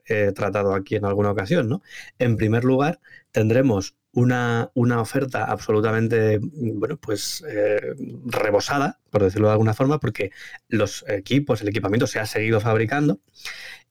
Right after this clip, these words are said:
y vamos a tener la segunda parte de esa famosa, de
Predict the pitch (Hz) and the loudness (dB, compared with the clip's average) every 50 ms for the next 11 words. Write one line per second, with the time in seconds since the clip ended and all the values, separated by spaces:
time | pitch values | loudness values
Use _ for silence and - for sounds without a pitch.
0 | _ - 127 127 147 180 165 170 175 143 160 160 170 170 147 127 110 - - 110 | _ 2 4 4 4 4 2 2 2 2 2 2 2 2 2 2 0 0 0 2
1 | 113 143 160 165 156 151 - 156 151 151 147 165 151 123 117 117 117 135 131 127 | 4 4 4 4 2 2 0 0 0 0 0 2 2 4 4 2 2 0 0 -2
2 | 117 - 117 107 110 113 113 - - 107 104 104 104 104 101 101 101 104 110 110 | -2 -2 -2 0 2 0 0 0 -2 0 0 2 2 2 2 0 0 0 0 -2
3 | 117 131 120 120 - _ - - - _ _ - - | -2 -2 -4 -6 -8 _ -20 -20 -20 _ _ -12 -10